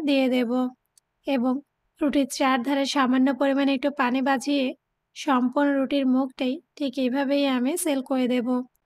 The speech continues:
নরমালি ঠিক যেভাবে আমরা মোমো তৈরি করার সময় মোমোর মুখের অংশটা ভাঁজ দিয়ে থাকি বা জোড়া লাগিয়ে থাকি, সেভাবেই। এরপর গোল বলটা ঠিক এভাবে হালকা হাতে প্রেস করে নিলেই কিন্তু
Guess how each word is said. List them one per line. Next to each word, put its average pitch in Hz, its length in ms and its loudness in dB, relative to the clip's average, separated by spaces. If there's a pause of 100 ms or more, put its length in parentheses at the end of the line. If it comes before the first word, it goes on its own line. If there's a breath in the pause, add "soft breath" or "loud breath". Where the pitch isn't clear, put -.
(260)
নরমালি 269 540 4
ঠিক 269 220 -2
যেভাবে 269 460 0
আমরা 277 280 2
মোমো 269 340 2
তৈরি 269 300 0
করার 277 300 0
সময় 262 360 0 (280)
মোমোর 262 420 4
মুখের 247 400 0
অংশটা 277 380 -2
ভাঁজ 247 300 -4
দিয়ে 294 220 0
থাকি 277 380 -6 (460)
বা 254 220 0
জোড়া 262 300 0
লাগিয়ে 277 360 0
থাকি, 277 340 -6 (200)
সেভাবেই। 240 640 -2 (760)
এরপর 269 400 0 (680)
গোল 277 300 2
বলটা 269 400 0
ঠিক 285 220 -2
এভাবে 269 400 0
হালকা 262 420 -2
হাতে 285 220 -2
প্রেস 277 280 -2
করে 285 240 0
নিলেই 277 320 0
কিন্তু 269 400 -2